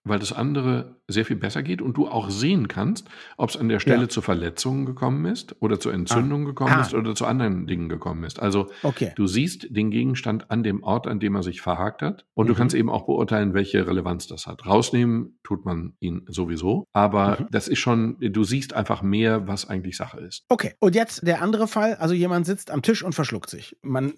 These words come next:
Speaker 2: dreht ihn nicht von den Füßen
Speaker 1: Genau.
Speaker 2: auf den Kopf.
Speaker 1: Also nicht, nicht, <laughs> nee, kein Handstand, kein Kopfstand.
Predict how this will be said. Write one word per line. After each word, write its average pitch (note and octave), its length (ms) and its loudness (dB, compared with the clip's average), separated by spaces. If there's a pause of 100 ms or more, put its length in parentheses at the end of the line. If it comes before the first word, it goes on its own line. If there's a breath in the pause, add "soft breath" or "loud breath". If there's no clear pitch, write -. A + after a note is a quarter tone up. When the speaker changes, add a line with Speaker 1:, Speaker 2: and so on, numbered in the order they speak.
Speaker 2:
dreht D3 400 0
ihn E3+ 80 2
nicht E3+ 180 0
von - 300 0
den D#3 180 4
Füßen D#3+ 320 -2
Speaker 1:
Genau. B2+ 180 8
Speaker 2:
auf - 60 0
den - 100 -8
Kopf. - 120 -20
Speaker 1:
Also A2 320 8
nicht, A#2+ 380 2
nicht, B2 200 0
<laughs> - 640 -8
nee, G#2+ 160 0
kein G2 260 2
Handstand, A#2 380 -2
kein G2+ 160 -2
Kopfstand. E3 420 -2